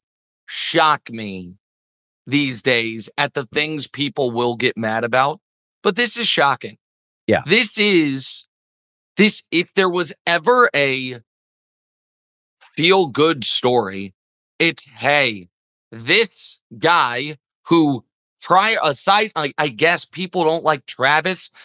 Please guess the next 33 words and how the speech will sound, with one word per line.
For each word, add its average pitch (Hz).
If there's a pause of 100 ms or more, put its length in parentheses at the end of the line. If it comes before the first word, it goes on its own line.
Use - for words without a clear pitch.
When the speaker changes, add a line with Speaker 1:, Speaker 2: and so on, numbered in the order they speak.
(200)
Speaker 1:
'cause 160
he 160
did 160
the 160
commercials 135
for 143
Pfizer. 143 (360)
Like, 190 (180)
this 226
is, 302 (280)
it, -
it, 170 (520)
Speaker 2:
I -
mean, 180
Speaker 1:
I, 175
Speaker 2:
Nick, 151
Speaker 1:
I 147 (340)
Speaker 2:
Shaquille 202
O'Neal, 135 (400)
and 120
I 131
know 131
his 98
agent, 85 (1300)
will, 147 (140)
<laughs> -
has 143
taken, 180 (380)
he's 311
done 269
six -
hundred 226 (120)
ads 147